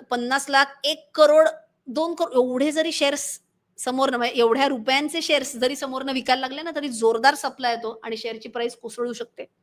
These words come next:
आता तुम्ही विचार करा, बारा हजार करोड एवढे मोठे रुपयांचे शेअर्स, म्हणजे बारा हजार करोड शेअर्स नाही म्हणत आहे, बारा हजार करोड अमाऊंटचे शेअर्स जर समोरनं विकत असेल,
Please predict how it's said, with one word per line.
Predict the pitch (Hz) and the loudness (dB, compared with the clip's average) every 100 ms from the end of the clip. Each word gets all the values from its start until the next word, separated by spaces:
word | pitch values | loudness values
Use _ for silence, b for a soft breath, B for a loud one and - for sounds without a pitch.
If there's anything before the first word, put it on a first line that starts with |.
| _ _ _ _ _ _ _ B B B B B | _ _ _ _ _ _ _ B B B B B
आता | 247 294 | -2 0
तुम्ही | 330 320 | -4 -2
विचार | 247 294 277 | -2 -2 -2
करा, | 277 277 | 2 2
बारा | 214 202 196 240 | 2 2 2 0
हजार | 254 247 202 202 233 247 | 0 0 -4 0 2 2
करोड | 240 226 220 214 | 4 4 4 4
एवढे | 226 277 311 349 | 2 0 -6 -6
मोठे | 294 240 240 247 - 320 | -6 -4 -4 -2 0 0
रुपयांचे | 269 254 262 294 294 339 | 0 4 4 4 -2 2
शेअर्स, | 285 302 - - | 4 2 -2 -4
म्हणजे | 240 | 4
बारा | 226 233 | 6 4
हजार | 269 | 0
करोड | 269 294 294 | -2 -2 -2
शेअर्स | 294 294 | -4 -4
नाही | 285 | -6
म्हणत | 226 - | -4 -6
आहे, | - _ b b - | -14 _ b b -4
बारा | 214 233 | 2 2
हजार | 240 262 | 2 -2
करोड | 269 - 254 269 - | -4 0 4 4 2
अमाऊंटचे | 247 254 294 311 - - _ _ _ _ _ _ _ _ _ - 277 - | -4 -2 -2 -4 -6 -20 _ _ _ _ _ _ _ _ _ 0 0 0
शेअर्स | - 247 247 - | 0 2 2 0
जर | 220 247 | -6 -6
समोरनं | 247 240 247 262 | -6 -10 -10 -10
विकत | 226 233 | -8 -8
असेल, | 214 - | -8 -10